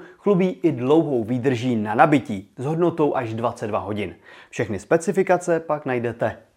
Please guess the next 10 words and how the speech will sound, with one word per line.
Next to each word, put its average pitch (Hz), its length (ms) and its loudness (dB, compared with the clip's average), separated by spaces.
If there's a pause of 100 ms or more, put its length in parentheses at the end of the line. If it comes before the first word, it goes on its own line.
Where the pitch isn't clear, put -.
(120)
u 123 100 -6
nás 98 300 -6
na 98 120 -2
webu. 107 360 4 (440)
Notebooky 190 440 4
pořídíte 147 680 0
již 104 180 -4
od 117 140 -6
příštího 202 640 0
týdne 190 380 -2